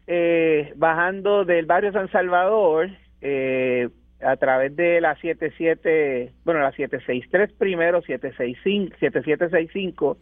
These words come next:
y la siete seis cinco que te baja de San Salvador a través de Borinquen, eh, lloviendo copiosamente. Ahora estamos acá en el sector Muñoz Grillo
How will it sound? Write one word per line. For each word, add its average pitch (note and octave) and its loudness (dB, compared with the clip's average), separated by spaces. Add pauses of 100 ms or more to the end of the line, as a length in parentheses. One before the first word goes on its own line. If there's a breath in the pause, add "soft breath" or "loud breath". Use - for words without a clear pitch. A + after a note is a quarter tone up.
(560)
y C#3+ 0
la C#3 2
siete D#3 -2
seis E3 2
cinco F#3 0
que C3 -4
te B2 2
baja C#3+ 2
de D#3+ -2
San D#3 -4
Salvador D#3 2
a D#3+ 2
través D3 0
de D#3 2
Borinquen, D#3 0 (680)
eh, C#3 2
lloviendo D#3 2
copiosamente. F#3+ 0
Ahora C#3+ 2
estamos F3 0
acá E3+ 0
en E3+ -6
el D#3+ -6
sector F3 0
Muñoz F3 0
Grillo E3 2